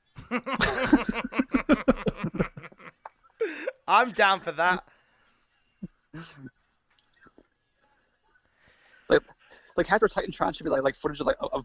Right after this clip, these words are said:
Speaker 2: Bo in happy times, and then the, the song turns ominous, and it's black and white photos of Bray, like, like a mugshot, like, or engaged in illicit activity.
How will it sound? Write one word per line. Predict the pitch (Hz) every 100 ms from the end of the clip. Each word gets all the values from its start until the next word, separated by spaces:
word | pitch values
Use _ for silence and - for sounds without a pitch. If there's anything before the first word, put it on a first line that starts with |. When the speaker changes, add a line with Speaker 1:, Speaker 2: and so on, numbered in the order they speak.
| -
Speaker 2:
Bo | 135 135
in | 113
happy | 123 120 131
times, | - 131 131 - -
and | 120
then | 120 123 - - -
the, | 131
the | 117
song | 104 - - 135 151
turns | 147 131 -
ominous, | 113 123 131 131
and | -
it's | 131
black | - 120 135
and |
white | 127
photos | - 127 123
of | 110 -
Bray, | 113 117 120 117 _ _
like, | 117 113
like | 117 101
a |
mugshot, | 107 123 131 - 123 123 127 - - _ _ _ _ _ _ _ _ -
like, | - _ -
or | 127
engaged | 120 127 120
in |
illicit | 117 117 120
activity. | 113 - 120 117 123